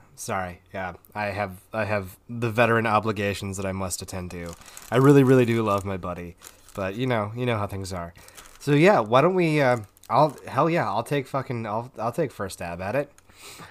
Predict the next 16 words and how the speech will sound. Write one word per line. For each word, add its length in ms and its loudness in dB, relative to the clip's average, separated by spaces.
<laughs> 220 0
'Cause 280 4
this, 220 2
this 340 4
is 100 0
actually 480 4
a 100 0
really 380 4
ridiculous 500 -2
story, 320 -2
and 320 -10
that 140 -2
was 180 -4
not 220 -6
pun 160 -6
intended. 520 -12